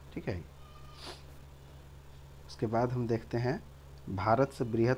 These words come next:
पाषाणिक स्मारकों के क्षेत्र जो प्राप्त हुए हैं, उसे तो मुख्य रूप से इसे तीन भागों में डिवाइड किया जाता है, दक्षिण भारतीय, उत्तर भारतीय और विदर्भ क्षेत्र से प्राप्त बृहद पाषाणिक स्मारक संस्कृति।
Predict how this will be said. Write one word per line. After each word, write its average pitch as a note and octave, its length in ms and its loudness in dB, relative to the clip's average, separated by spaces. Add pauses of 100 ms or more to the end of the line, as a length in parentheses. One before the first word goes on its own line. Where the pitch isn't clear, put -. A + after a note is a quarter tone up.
पाषाणिक A2+ 420 2
स्मारकों G2+ 500 2
के G2+ 120 -2
क्षेत्र F2 440 -4
जो G2 160 -2
प्राप्त F#2 420 0
हुए G2+ 160 0
हैं, C#3+ 200 0 (460)
उसे G2 240 0
तो G2+ 240 0 (480)
मुख्य A#2 320 2
रूप A#2 120 6
से A2+ 260 4
इसे A2+ 180 0
तीन A2 340 2
भागों G#2+ 280 2
में A2+ 140 2
डिवाइड A2 280 0
किया A#2+ 160 2
जाता A#2 220 2
है, B2 120 -2
दक्षिण G2+ 360 0
भारतीय, B2 460 2 (640)
उत्तर A2+ 260 2
भारतीय A2+ 360 4
और A#2 80 6
विदर्भ G#2 380 2
क्षेत्र - 360 -2
से - 140 -4
प्राप्त - 480 0 (1080)
बृहद G2+ 320 4
पाषाणिक G#2+ 580 4 (180)
स्मारक F2 380 0
संस्कृति। G#2+ 580 0